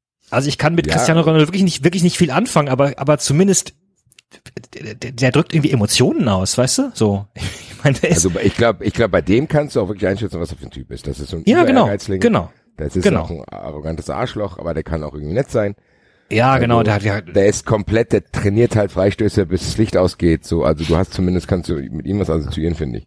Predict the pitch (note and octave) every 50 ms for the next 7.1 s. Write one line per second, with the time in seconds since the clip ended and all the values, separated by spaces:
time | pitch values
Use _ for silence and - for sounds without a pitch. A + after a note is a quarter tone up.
0 | _ _ _ - - - - - _ - E2+ E2 - D#2 D#2+ G2 - - A2 -
1 | - B2 A2+ - C3+ A2+ - A1+ - A#2 D#3 - F#3+ F#3 F3 - - D3 - -
2 | C#3+ D3 D3+ C3+ C3+ C3 B2 - - - _ _ - C3 B2+ C#3+ D3+ - D#3+ D3
3 | C3+ A#2 G#2+ G#2 F#2 B2 B2 C3 - C#3+ - - C#3+ C3+ D3 C3 B2 A#2 B2 A#2
4 | B2 A#2+ A2+ G#2+ G#2+ G#2+ G#2 G2+ - - G#2 F#2 - A2 G2 - _ _ - -
5 | - - D#2+ F2 F2 - F#2 G#2 A2+ G2+ - - G#2 F#2 - A2+ G2 E2 D#2+ F#2+
6 | A2+ A#2+ A2+ A2+ G#2 F2+ E2+ F#2 D#2 F2 F#2+ F2 D#2+ G2 G2 F#2+ F#2+ F2 D#2 D2
7 | -